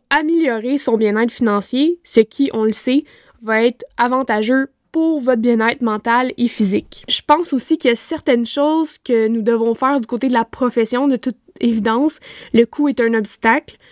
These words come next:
Souvent, les planificateurs financiers travaillent avec des clients qui ont un certain niveau de patrimoine. Il n'y a peut-être pas d'occasion d'avoir accès à un professionnel en services financiers pour quelqu'un qui se trouve en quelque sorte à l'étape de la constitution de son patrimoine.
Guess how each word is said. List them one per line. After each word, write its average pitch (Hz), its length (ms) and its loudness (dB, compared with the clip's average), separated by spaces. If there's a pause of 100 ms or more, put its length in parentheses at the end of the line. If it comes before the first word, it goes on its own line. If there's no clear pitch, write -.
(160)
Souvent, 277 680 0
les 214 320 0
planificateurs 233 600 0
financiers 254 520 0
travaillent 262 480 0
avec 233 160 0
des 214 120 -2
clients 233 500 0
qui 269 100 -2
ont 233 80 2
un 214 80 2
certain 254 360 -2
niveau 254 240 2
de 247 60 -14
patrimoine. 233 600 0 (480)
Il 233 680 -2
n'y 240 120 2
a 226 80 0
peut-être 262 480 -2
pas 285 160 0
d'occasion 240 460 0
d'avoir 226 360 0
accès - 280 -2
à 277 40 4
un 262 80 4
professionnel 226 480 0
en 240 140 2
services 233 480 0
financiers 240 400 0
pour - 180 -8
quelqu'un 247 420 0 (460)
qui - 140 -2
se - 60 -2
trouve - 180 -2
en 247 140 2
quelque 226 280 -2
sorte 277 260 -4
à 226 80 2
l'étape 240 440 0
de 226 100 2
la 220 200 0
constitution - 800 -2
de 247 40 -2
son 233 140 -4
patrimoine. 220 640 0